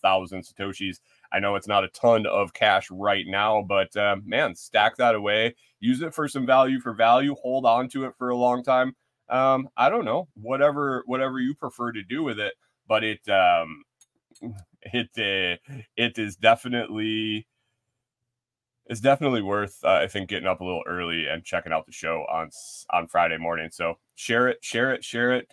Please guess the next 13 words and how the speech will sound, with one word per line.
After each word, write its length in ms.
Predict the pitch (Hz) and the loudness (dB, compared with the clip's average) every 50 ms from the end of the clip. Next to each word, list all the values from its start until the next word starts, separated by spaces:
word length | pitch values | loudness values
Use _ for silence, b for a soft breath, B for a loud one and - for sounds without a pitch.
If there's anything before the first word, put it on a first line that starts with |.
| - - | 0 2
I 160 | 101 101 107 | 4 4 4
will, 400 | 107 110 107 107 104 104 101 101 | 2 -2 -4 -4 -4 -2 0 2
uh, 140 | 98 95 - | 2 4 4
I'll 140 | - 107 - | 2 0 2
try 180 | - - 139 | 2 2 2
to 60 | 175 101 | 2 2
get 140 | 98 90 | -6 -8
the 80 | - 101 | -8 -8
link 300 | 92 95 98 110 120 - - | -6 -6 -6 -6 -4 -2 -2
up 160 | 87 95 - | -2 -2 -4
for 340 | - - - 101 98 95 95 | -8 -8 -6 -2 0 0 0
it 200 | 92 90 87 80 - _ | 0 0 -2 -4 -8 _
mid, 600 | 92 95 98 104 104 104 104 104 101 95 92 | -12 -8 -4 -4 -2 -2 -2 -4 -6 -8 -12